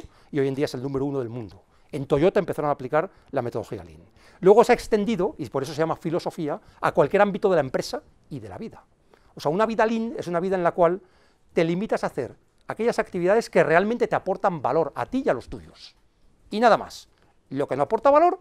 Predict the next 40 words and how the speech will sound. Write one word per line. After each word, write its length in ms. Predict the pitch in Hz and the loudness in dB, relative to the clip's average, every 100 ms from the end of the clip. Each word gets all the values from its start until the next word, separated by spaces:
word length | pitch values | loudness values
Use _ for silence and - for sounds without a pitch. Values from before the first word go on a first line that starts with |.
| _ | _
es 160 | - 160 | 2 4
basura, 420 | 165 - 120 85 - _ - | 2 -2 -12 -14 -18 _ -2
hay 120 | 165 | 0
que 80 | 135 | -2
eliminarlo. 480 | 110 95 82 - _ _ _ _ - | -10 -14 -18 -20 _ _ _ _ -20
Lo 120 | - | -18
que 60 | |
te 60 | - | -16
aporta 220 | - - | -8 0
valor, 320 | 170 247 294 - | 4 4 2 -6
lo 180 | 220 - | -10 -10
haces 360 | - 180 - _ _ _ _ _ _ _ _ 151 | -10 -14 -14 _ _ _ _ _ _ _ _ -16
y 280 | 104 92 - - | -16 -16 -20 -20
sumas 360 | - - 113 90 | -16 -12 -10 -10
más 220 | 120 - | -14 -16
y 40 | 98 | -16
lo 100 | 110 | -16
multiplicas. 640 | 95 - - - - _ _ _ _ _ - | -16 -20 -20 -20 -20 _ _ _ _ _ -4
Eso 160 | 202 | 0
es 80 | 226 | 0
el 160 | 190 151 | 0 0
resumen, 500 | - 202 214 269 277 - - - | 2 4 6 4 0 -10 -20 -8
eh, 360 | 131 120 110 110 | -6 -4 -6 -8
en 140 | 117 | -2
grandes 260 | 143 165 - | 0 0 0
palabras. 320 | 113 101 101 | -6 -6 -4
Luego, 300 | 127 165 160 | 0 2 2
lógicamente, 440 | 127 135 117 151 147 | -2 -6 -4 -2 -2
hay 100 | 127 | -2
herramientas 680 | 120 151 240 233 247 240 - - | 0 2 4 6 6 6 2 -6
que 80 | 143 | -4
nos 140 | 131 | -4
permiten 320 | 127 123 127 | -4 -4 -2
hacer 200 | 123 151 | 0 0
esto 160 | 151 151 | 0 0
en 40 | |
las 100 | 156 | -2
empresas, 500 | 220 208 220 208 208 - - | -2 0 2 4 2 0 -10
analizar 400 | 127 123 127 131 | -8 -4 -2 -2
procesos 580 | 165 180 202 - 202 | 0 2 4 6 2